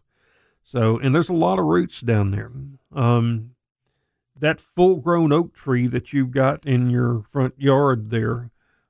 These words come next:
uh, has a root zone on it that's about two and a half times the width of the canopy. So if it's sixty feet across, you know, it's about a hundred and fifty foot wide, uh, root zone.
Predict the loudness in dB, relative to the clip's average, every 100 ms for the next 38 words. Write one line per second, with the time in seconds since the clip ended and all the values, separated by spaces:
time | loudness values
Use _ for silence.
0 | -10 -4 -2 -2 -2 0 2 2 2 2
1 | 0 -2 0 0 0 -2 -4 -6 -4 -2
2 | -2 -2 0 0 2 2 0 -4 -4 -2
3 | -2 -4 -6 -4 2 2 0 _ _ -4
4 | -4 -4 -8 -6 -2 0 -2 -6 -6 0
5 | 0 0 -6 -8 -20 _ _ _ _ -6
6 | -6 -4 -4 0 0 0 -2 0 2 2
7 | -2 -8 -6 -2 0 -2 -4 -4 -2 0
8 | 0 -2 -4 -8 -6 -6 -4 -6 -2 -2
9 | -2 -2 0 2 0 -6 _ _ _ _
10 | -8 -4 -2 -2 0 0 0 -2 -8 -8
11 | -10